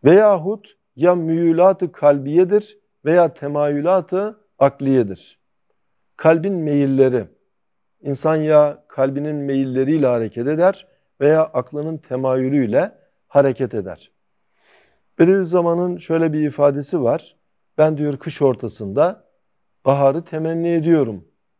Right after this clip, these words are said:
Ama baharı getiremiyorum. Temenni etmekle bu iş olmuyor.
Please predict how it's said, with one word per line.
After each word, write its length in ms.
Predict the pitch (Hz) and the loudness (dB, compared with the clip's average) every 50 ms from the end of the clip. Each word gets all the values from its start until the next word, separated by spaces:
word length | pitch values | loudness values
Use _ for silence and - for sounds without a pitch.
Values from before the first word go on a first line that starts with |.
| _ _ | _ _
Ama 400 | 123 123 120 131 156 180 196 208 _ _ _ _ _ _ _ - | -6 -6 -4 -4 -4 -6 -8 -10 _ _ _ _ _ _ _ -2
baharı 280 | 123 120 131 139 156 | -2 0 0 0 -2
getiremiyorum. 840 | 170 135 131 110 - - 147 175 175 147 120 104 101 95 85 82 78 _ _ _ _ _ _ _ _ _ _ _ | -2 -2 -4 -6 -4 -4 -2 -2 -2 -2 -4 -6 -8 -10 -12 -16 -20 _ _ _ _ _ _ _ _ _ _ _
Temenni 400 | - 143 147 151 156 156 156 160 | -4 -2 0 0 0 0 0 -2
etmekle 500 | 156 147 151 - 170 160 165 - 151 139 | -2 -4 -4 -6 -6 -6 -4 -6 -6 -4
bu 100 | 139 143 | -4 -4
iş 160 | 143 135 - | -4 -6 -4
olmuyor. 680 | 196 165 160 143 120 104 98 92 90 82 - - _ | 0 2 2 2 2 -2 -8 -14 -16 -18 -20 -20 _